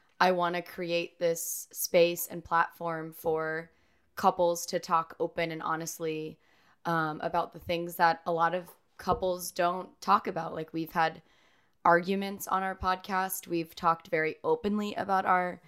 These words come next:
arguments. We just talked about how we're trying to have kids. So sometimes social media can be just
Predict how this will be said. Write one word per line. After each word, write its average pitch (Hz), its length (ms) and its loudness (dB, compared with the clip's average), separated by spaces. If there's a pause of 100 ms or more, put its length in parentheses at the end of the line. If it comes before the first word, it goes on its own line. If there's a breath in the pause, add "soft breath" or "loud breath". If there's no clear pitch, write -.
(400 soft breath)
arguments. 185 680 0
We 170 80 -2
just - 420 -4
talked 165 300 -2
about 160 380 2 (200)
how 160 160 0
we're 160 140 -4
trying 156 300 -6
to 160 40 -8
have - 220 -8
kids. 208 560 -2 (400 soft breath)
So 165 680 4 (1400)
sometimes 220 520 2
social 196 360 -4
media 180 360 0
can 175 200 -6
be 170 140 -4
just 165 580 0